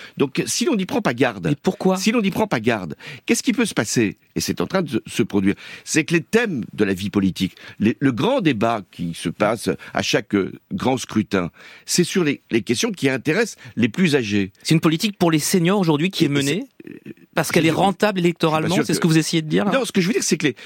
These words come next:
Speaker 1: les sujets qui sont, euh, le plus souvent évoqués, on l'a bien vu, et c'est tout à fait légitime.
Speaker 2: Ne
Speaker 1: La,
Speaker 2: pas désindexer
Speaker 1: la
Speaker 2: les retraites sur
Speaker 1: retraite, euh,
Speaker 2: l'inflation.
Speaker 1: la question, euh,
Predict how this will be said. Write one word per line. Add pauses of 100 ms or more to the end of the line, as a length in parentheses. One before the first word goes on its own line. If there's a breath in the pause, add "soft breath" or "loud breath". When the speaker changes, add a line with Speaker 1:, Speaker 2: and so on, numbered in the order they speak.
(120 loud breath)
Speaker 1:
les
sujets
qui
sont,
euh, (240 loud breath)
le
plus
souvent
évoqués, (380 loud breath)
on
l'a
bien
vu,
et
c'est
tout
à
fait
légitime. (160 loud breath)
Speaker 2:
Ne
Speaker 1:
La,
Speaker 2:
pas
désindexer
Speaker 1:
la
Speaker 2:
les
retraites
sur
Speaker 1:
retraite,
euh,
Speaker 2:
l'inflation.
Speaker 1:
la
question,
euh,